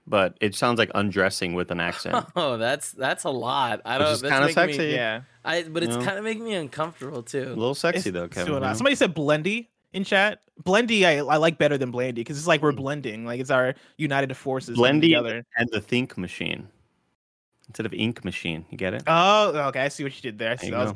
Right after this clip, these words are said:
Speaker 3: good. That was
Speaker 1: Mm-hmm.
Speaker 3: good. That was really good. Uh, with the announcement of Firesprite joining PlayStation Studios, I gotta ask, whatever happened with the, the Bluepoint acquisition? It's been a little over two months and still no word of it.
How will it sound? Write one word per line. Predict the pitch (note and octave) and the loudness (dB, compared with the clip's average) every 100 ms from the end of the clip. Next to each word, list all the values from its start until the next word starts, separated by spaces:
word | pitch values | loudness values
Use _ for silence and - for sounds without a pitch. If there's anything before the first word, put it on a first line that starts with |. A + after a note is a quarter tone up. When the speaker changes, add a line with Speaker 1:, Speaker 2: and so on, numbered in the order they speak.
| A2 | -6
Speaker 3:
good. | A2+ _ | -12 _
That | B2 | -4
was | A#2+ | -2
Speaker 1:
Mm-hmm. | A2+ | -4
Speaker 3:
good. | A2 | -6
That | A2+ | -8
was | A#2+ | -8
really | A#2 A2+ | -8 -8
good. | A2 A2 - _ - - - | -8 -10 -14 _ -20 -20 2
Uh, | D#3 E3 D#3+ D#3 | 6 6 6 4
with | G3 | 2
the | A3 | 2
announcement | F#3+ G#3+ - B3 | 4 2 2 0
of | |
Firesprite | - E3+ E3 E3+ C#3+ | 4 4 4 2 2
joining | C#3 B2+ | -2 -2
PlayStation | C3+ B2 A#2+ B2+ | -4 -4 -6 -6
Studios, | D#3+ D#3+ D#3+ - | -2 0 0 2
I | D3 | 2
gotta | E3+ F#3 D3 | 4 4 4
ask, | B2+ B2 - - - | 2 0 -6 -20 -2
whatever | F3+ B3+ C#4+ | 2 4 4
happened | G3+ G3+ G#3 | 2 2 -2
with | E3 D#3 E3 - | -2 0 0 -2
the, | D3 - _ | -4 -4 _
the | - C3+ | -2 0
Bluepoint | D#3+ A3+ - C#3 | 2 0 2 2
acquisition? | A#2 A#2+ G#2+ - G2 - _ - - | 2 -2 -8 -10 -14 -18 _ -20 -4
It's | F3 G3+ | -2 2
been | A3 | 4
a | |
little | G3+ B3+ C4 - | 6 4 2 2
over | F#3+ F3+ | 4 4
two | - G3 | 0 0
months | F#3+ C#3+ D3 | 2 0 -2
and | - D3 | -8 -10
still | - E3+ E3+ | -2 0 2
no | D#3+ | 4
word | D3+ B2 D3 | 2 4 2
of | C3+ | 0
it. | A2 | -4